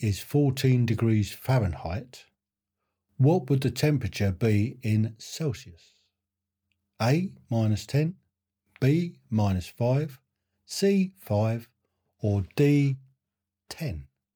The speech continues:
That's degrees centigrade. Well done, Corinne. Seven out of ten. I think you're, uh,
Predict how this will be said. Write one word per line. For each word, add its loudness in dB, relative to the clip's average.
That's -2
degrees -2
centigrade. -12
Well 4
done, 4
Corinne. 4
Seven 2
out 0
of -6
ten. 0
I -6
think -2
you're, 2
uh, 4